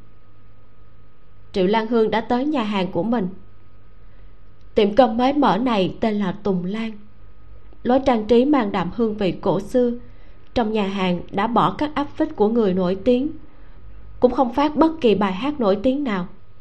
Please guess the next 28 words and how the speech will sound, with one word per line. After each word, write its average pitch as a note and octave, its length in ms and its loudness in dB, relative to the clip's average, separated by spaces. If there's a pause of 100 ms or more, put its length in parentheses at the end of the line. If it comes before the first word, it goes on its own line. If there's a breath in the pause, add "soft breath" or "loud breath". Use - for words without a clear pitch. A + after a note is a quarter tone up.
(1080 soft breath)
Hết D#4 160 -2
sức E4+ 340 -2
cổ G3+ 220 6
điển, G3+ 320 0 (260)
tĩnh G3+ 300 0
mịch A#3+ 200 2
xa A#3+ 260 -4
xăm. A#3+ 340 -6 (1160)
Yên A#3 220 4
tĩnh F#3+ 200 0
như B3 140 6
vậy E3+ 340 -4 (160)
nhưng G#3+ 280 0
không G#3+ 180 0
làm F3+ 220 0
giảm F3+ 200 0
số C#4 180 2
lượng G3 260 2
khách D4 260 -4
hàng. F#3 200 -4 (1300 soft breath)
Nhà A3+ 160 4
hàng G#3 340 0
vẫn B3 220 0
đầy A3+ 140 4
ắp D4 280 -2
khách D#4+ 260 -4
mỗi F#3+ 200 4
ngày. A3 300 0